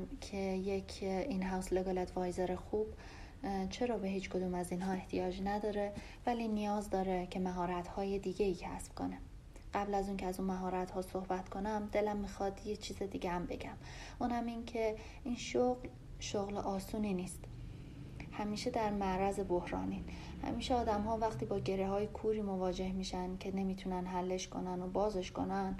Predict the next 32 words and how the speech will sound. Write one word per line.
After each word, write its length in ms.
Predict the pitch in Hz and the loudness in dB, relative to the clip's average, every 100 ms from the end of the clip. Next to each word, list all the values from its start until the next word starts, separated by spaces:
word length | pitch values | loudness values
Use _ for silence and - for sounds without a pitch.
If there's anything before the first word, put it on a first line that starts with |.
| - - | -6 -8
سراغ 360 | - 262 240 202 | 2 6 6 4
شما 340 | 190 190 196 | 0 -2 0
میان. 240 | - 269 - - - - - - - - | 0 -2 -4 -10 -14 -14 -12 -10 -8 4
توی 120 | 220 | 6
بحران‌ها 600 | 214 202 196 196 196 214 | 8 4 4 2 4 2
نیازمند 640 | 214 208 196 190 196 208 214 | 2 2 2 2 0 0 2
گرفتن 840 | 214 208 196 190 190 190 202 214 | 2 2 0 0 -2 -2 -2 -2
تصمیم‌های 1000 | 214 - 190 - 196 190 185 190 208 208 | -4 -4 -4 -4 -4 -2 -2 -2 -2 0
عاجل 640 | 208 - 196 196 190 214 214 | -2 0 0 0 0 -2 0
و 40 | |
عاقلانه‌این 760 | 226 196 190 190 190 185 190 190 - - - - - - | 0 0 0 2 0 0 0 -2 -4 -12 -12 -12 -10 -2
که 80 | |
نه 140 | 190 196 | 2 2
قوانین 460 | 185 180 185 202 | 2 2 2 2
رو 80 | 240 | 0
زیر 220 | 240 233 | 0 0
پا 180 | 226 226 | 0 0
بذارین، 600 | 220 214 208 202 196 202 | 2 2 2 2 -2 -2
نه 120 | 220 | -2
منفعت 520 | 233 208 190 190 190 - | 0 2 2 0 0 -2
شرکت 460 | - - - - | -4 -4 -6 -8
رو. 60 | - - - - - - - | -8 -12 -12 -10 -10 -8 2
راه 360 | 226 226 226 | 4 4 4
میانه 580 | 220 208 202 190 196 196 | 0 0 0 0 0 0
و 100 | 202 | -2
متعادلی 840 | 196 196 202 190 190 214 214 208 202 - - | -2 -2 0 2 4 2 2 2 -2 -8 -10
که 80 | - | -6
هم 320 | - 220 226 | -4 -2 -2
قانونی 540 | 196 196 196 190 208 240 | 2 2 2 0 0 0
باشه، 440 | 220 214 196 196 | 0 2 4 4
هم 200 | 190 190 | 4 0
اخلاقی، 580 | 190 190 190 190 196 | 0 -2 -2 -2 -4